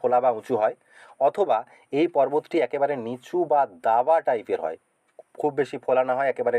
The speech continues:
নিচু বা দাবা টাইপের হয়, দুটি ক্ষেত্রে হতে পারে, অর্থাৎ খুব ফোলা অথবা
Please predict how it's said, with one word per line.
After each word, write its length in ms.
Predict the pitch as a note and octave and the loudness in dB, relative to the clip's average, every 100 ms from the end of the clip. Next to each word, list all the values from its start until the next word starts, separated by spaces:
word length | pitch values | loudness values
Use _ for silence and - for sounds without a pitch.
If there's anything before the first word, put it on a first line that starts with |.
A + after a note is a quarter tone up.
| A2 | -2
নিচু 180 | G#2 B2 | -6 -2
বা 60 | A#2+ | 0
দাবা 160 | G2 F#2+ | 2 0
টাইপের 220 | F#2 E2+ D#2+ | -2 -4 -6
হয়, 120 | E2 A#2 | -6 -8
দুটি 180 | B2 C#3 | -6 -6
ক্ষেত্রে 240 | C#3 - C#3+ | -4 0 0
হতে 100 | C3 | 2
পারে, 100 | C#3 E3+ | 0 -2
অর্থাৎ 200 | A2 A#2+ - - | -4 -6 -6 -8
খুব 120 | A#2+ - - | -8 -10 -2
ফোলা 260 | A#2 D3+ A3+ - - - A#2+ | 0 0 -2 -10 -20 -6 -4
অথবা 240 | C#3+ D3 | 0 0